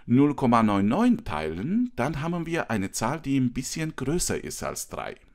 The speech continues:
Deshalb hal-, lautet unser Ergebnis drei plus. Also Grenzwert ist drei und wir nähern uns von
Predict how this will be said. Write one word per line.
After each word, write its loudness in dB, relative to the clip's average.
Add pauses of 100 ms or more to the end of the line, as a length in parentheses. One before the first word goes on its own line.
(220)
Deshalb -2 (1000)
hal-, 2
lautet 2
unser -4
Ergebnis -4
drei -4
plus. -4 (220)
Also -2
Grenzwert 0
ist -12
drei -2
und 0
wir -2
nähern 0
uns -4
von -4